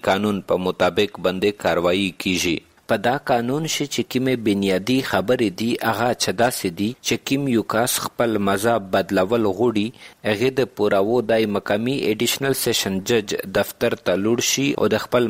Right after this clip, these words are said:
مذهب تبدیلولې سرټیفیکیټ وخستې د پوراوو رابطه وکړي. چې کوم کس خپل مذهب بدلول غواړي، د هغې عمر و په اوولس کلونه زیات وي. ایډیشنل سیشن جج و باقاعده د دغې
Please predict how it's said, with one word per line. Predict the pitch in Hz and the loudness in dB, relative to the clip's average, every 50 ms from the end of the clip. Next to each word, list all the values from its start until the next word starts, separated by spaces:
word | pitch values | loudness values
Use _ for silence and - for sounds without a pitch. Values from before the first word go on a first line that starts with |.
| 104 | 0
مذهب | 98 101 98 110 117 113 - - _ - | 0 0 2 2 2 0 0 -2 _ -2
تبدیلولې | 98 90 90 - 107 98 95 98 104 117 120 120 120 - | -2 0 0 0 2 2 2 2 2 2 2 2 0 0
سرټیفیکیټ | - 104 98 98 - 101 95 - 104 90 - - - 123 104 - - - - - - 101 98 | -2 -2 -2 -2 -4 -4 -4 -2 -2 -4 -2 -2 0 0 0 0 -4 -8 -10 -8 -4 0 0
وخستې | 98 95 - 107 95 - - - - 139 131 107 101 | 0 0 0 -2 -4 -4 -2 0 2 2 2 2 0
د | 95 - - | -4 -4 -2
پوراوو | - 104 95 98 95 98 104 117 117 - - - - - - 98 | -2 0 2 2 2 2 0 -2 -2 -6 -10 -20 -12 -6 -2 -2
رابطه | 98 95 87 104 - - 107 98 | 0 0 0 0 2 2 2 2
وکړي. | 92 90 - - - 90 78 - - | 2 0 -2 -2 -4 -4 -4 -4 -4
چې | - 104 - | -4 -2 0
کوم | - 113 104 95 - - | 0 -2 -2 0 0 0
کس | 104 107 120 - - - | 2 2 2 0 -4 -8
خپل | - - 107 104 101 98 98 | -4 0 0 0 2 2 0
مذهب | 98 98 95 117 110 104 101 95 104 | 0 2 2 2 2 2 0 -2 -2
بدلول | 95 87 92 95 95 101 113 120 | -2 0 0 2 2 2 2 2
غواړي، | 113 - - 123 120 127 131 135 135 123 104 | 0 0 0 0 0 2 0 0 0 0 0
د | 104 - 107 | 0 0 0
هغې | 110 104 107 120 117 92 - 117 | 0 0 0 0 0 0 0 0
عمر | 110 107 104 101 101 | 2 2 2 2 2
و | 101 113 123 123 - - | 2 2 0 0 0 2
په | 113 101 | 2 4
اوولس | 95 98 95 - - 107 98 92 90 - - - 110 | 4 4 2 2 2 2 2 2 0 -2 -2 0 2
کلونه | 101 98 92 95 98 110 117 110 98 98 | 2 2 2 2 0 0 0 -2 -2 0
زیات | 101 104 95 - - 95 | 0 0 0 0 0 0
وي. | 90 82 73 - _ - 113 | 0 0 0 -2 _ 0 0
ایډیشنل | 107 101 107 113 113 - - 131 131 139 143 143 - - | 0 2 2 0 0 0 0 0 0 2 2 2 0 0
سیشن | - - - - - 107 104 107 104 117 | 0 0 0 0 0 -2 -2 -2 0 0
جج | 131 127 127 127 | 0 0 0 -2
و | 123 127 139 139 127 117 104 | 0 2 2 2 2 0 -2
باقاعده | 95 - - 101 101 101 104 120 120 110 101 92 95 | -2 0 0 0 2 2 2 2 2 2 2 0 0
د | 101 98 95 113 | 0 0 0 -2
دغې | 113 - 113 | -2 -2 -4